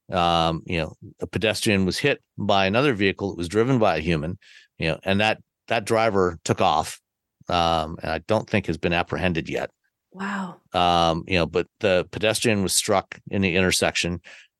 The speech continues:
Speaker 1: and thrown over the hood of, of the other car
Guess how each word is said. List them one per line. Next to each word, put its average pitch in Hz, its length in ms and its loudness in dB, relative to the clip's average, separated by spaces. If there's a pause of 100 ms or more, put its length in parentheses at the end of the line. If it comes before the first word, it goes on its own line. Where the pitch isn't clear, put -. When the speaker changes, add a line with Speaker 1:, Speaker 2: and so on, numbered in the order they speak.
Speaker 1:
and 90 380 2
thrown 110 340 0
over 98 400 2
the 87 140 -2
hood 95 220 2
of, 85 280 0 (100)
of 87 160 0
the 87 100 2
other 87 180 2
car 78 400 2